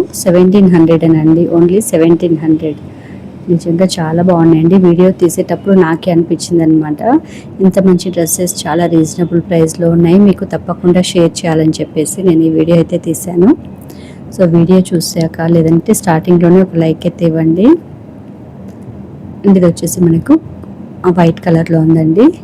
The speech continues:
లైనింగ్ చూడండి, ఇట్లా లైనింగ్ అయితే ఉంది. వైట్ కలర్లో చాలా బాగుంది. కాంట్రాస్ట్ దుప్పట్ట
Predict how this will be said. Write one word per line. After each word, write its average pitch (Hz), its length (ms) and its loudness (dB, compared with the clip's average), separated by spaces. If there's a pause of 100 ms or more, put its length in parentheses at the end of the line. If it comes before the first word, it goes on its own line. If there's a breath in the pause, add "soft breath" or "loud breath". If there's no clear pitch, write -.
(280)
లైనింగ్ 165 320 2 (340)
చూడండి, 156 360 -2
ఇట్లా 196 160 -2 (120)
లైనింగ్ 160 360 2
అయితే 165 180 -8 (100)
ఉంది. 170 180 4 (100)
వైట్ 165 260 -2
కలర్లో 185 420 0
చాలా 160 320 0
బాగుంది. 170 280 2 (100)
కాంట్రాస్ట్ 170 460 0
దుప్పట్ట 170 300 -8